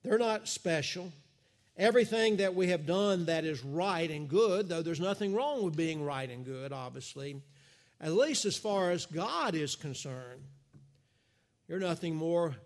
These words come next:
than a beggar, and you are wearing filthy, filthy clothes.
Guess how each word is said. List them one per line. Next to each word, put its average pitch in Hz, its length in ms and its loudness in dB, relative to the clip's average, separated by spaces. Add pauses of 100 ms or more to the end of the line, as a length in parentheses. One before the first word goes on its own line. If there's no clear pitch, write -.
(140)
than 147 100 -6
a 123 80 -8
beggar, 165 540 -2
and 147 240 -6
you 185 300 -6
are 147 200 -6
wearing 180 680 -4 (220)
filthy, 180 600 -4 (220)
filthy 147 560 -4 (160)
clothes. 127 800 -10